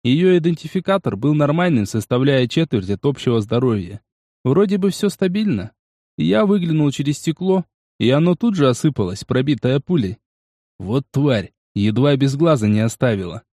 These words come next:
проворчал я, понимая, что без посторонней помощи не справлюсь. Мне просто не подобраться. Принялся вертеться по сторонам, искать кого-нибудь из выживших. "Корсар,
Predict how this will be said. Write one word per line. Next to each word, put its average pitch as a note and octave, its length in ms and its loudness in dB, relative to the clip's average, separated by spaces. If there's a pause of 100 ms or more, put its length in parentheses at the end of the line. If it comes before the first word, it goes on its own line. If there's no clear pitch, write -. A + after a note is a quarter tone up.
(300)
проворчал D#3+ 500 0
я, F3+ 200 2
понимая, E3 500 2
что - 160 -4
без C3 180 -2
посторонней E3 560 0
помощи D#3 440 0
не D3+ 120 2
справлюсь. D#3+ 600 -2 (420)
Мне E3 260 2
просто F#3+ 320 0
не F#3 120 2
подобраться. E3 640 0 (500)
Принялся E3+ 460 2
вертеться F#3 440 0
по D#3+ 120 -2
сторонам, D#3+ 540 0 (340)
искать F3 440 0
кого-нибудь C3 540 2
из C3+ 120 0
выживших. C#3+ 580 0 (680)
"Корсар, A2 600 -2